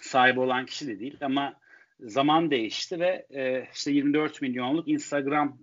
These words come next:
e, takipçisiyle beraber gelen bir oyuncu var karşımızda. Dolayısıyla, e, her şey beraberinde büyüyor. Mesut Özil'in tabii geliş, e, hikayesi çok farklı. Onları da birazcık konuşmak isteyeceğim ben ilerleyen dakikalarda ama,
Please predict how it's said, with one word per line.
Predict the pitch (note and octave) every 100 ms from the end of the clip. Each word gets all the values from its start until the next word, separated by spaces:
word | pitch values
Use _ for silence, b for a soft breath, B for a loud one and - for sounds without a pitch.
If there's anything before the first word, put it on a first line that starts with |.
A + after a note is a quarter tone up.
| -
e, | A2+ A2+
takipçisiyle | - B2 A#2+ - - - C#3 B2
beraber | B2+ B2 A#2+ C#3 F3
gelen | E3 C#3+ C#3+ C#3 E3+
bir |
oyuncu | G3+ F3+ E3+ D#3+
var | A#2
karşımızda. | - G#2 G2 - G#2+ G#2 B2+ G3 B B B B -
Dolayısıyla, | D3 C#3+ D#3 D#3 A3 G3 G#3+ G#3+ - D3+
e, | D3+ D3+ D3 C#3+ - - - -
her | - F3
şey | E3+ G3+ F#3+
beraberinde | E3+ E3 E3 E3+ E3+ E3+ D3
büyüyor. | A2+ G#2 B2 - _ b b b -
Mesut | C3 -
Özil'in | D3 D#3 E3 E3 - _ -
tabii | E3 D3+ C3+
geliş, | D3 D3+ - - -
e, | C#3+ C#3
hikayesi | C3+ - D3+ C#3 C#3 -
çok | F3 D#3+
farklı. | - A#2+ G#2 C3
Onları | C3 C3+ B2+
da | C3
birazcık | C3 B2+ -
konuşmak | C#3 C3+ C#3 -
isteyeceğim | - C#3+ C#3+ C#3
ben | A#2+
ilerleyen | A2+ A2+ A2 A2+ A2+
dakikalarda | A2+ - B2+ C3 F3+ B3
ama, | F3 C3